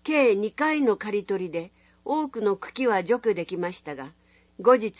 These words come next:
茎が少し再生してきました。残りは梅雨明けに引き抜きましたが、根が張っていなかったので、簡単に抜くことができ、以降、茎の発生はありません。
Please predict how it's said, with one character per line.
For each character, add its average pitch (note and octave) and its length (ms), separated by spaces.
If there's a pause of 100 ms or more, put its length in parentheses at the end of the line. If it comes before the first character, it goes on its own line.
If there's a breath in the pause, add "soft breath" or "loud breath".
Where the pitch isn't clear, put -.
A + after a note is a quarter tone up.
(420 soft breath)
茎 - 280
が A3+ 120
少 B3+ 300
し - 100
再 B3 320
生 A#3 240
し A3 80
て A3 140
き G#3 100
ま F#3+ 160
し - 160
た。 - 140 (840 soft breath)
残 A3+ 300
り C#4+ 160
は G#3 120
梅 C4 300
雨 C#4 120
明 C4+ 80
け C4+ 140
に B3 100
引 A#3+ 60
き - 200
抜 B3 100
き A#3+ 140
ま A#3 140
し - 100
た F3+ 140
が、 D#3 160 (460 soft breath)
根 D4 180
が B3 140
張 G#3+ 120
っ G3 60
て - 180
い C4 100
な C4 120
か A#3 140
っ - 100
た F#3 120
の E3 140
で、 C#3+ 180 (280 soft breath)
簡 C4 240
単 B3 260
に B3 180
抜 G#3+ 120
く - 120
こ A#3+ 140
と A#3 140
が E3+ 120
で D3+ 140
き、 - 200 (400 soft breath)
以 C4+ 140
降、 G3 460
茎 - 260
の C#4 120
発 A#3 240
生 A#3 260
は G#3+ 180
あ F#3+ 60
り F#3 120
ま F3+ 120
せ D#3+ 200
ん。 C3+ 80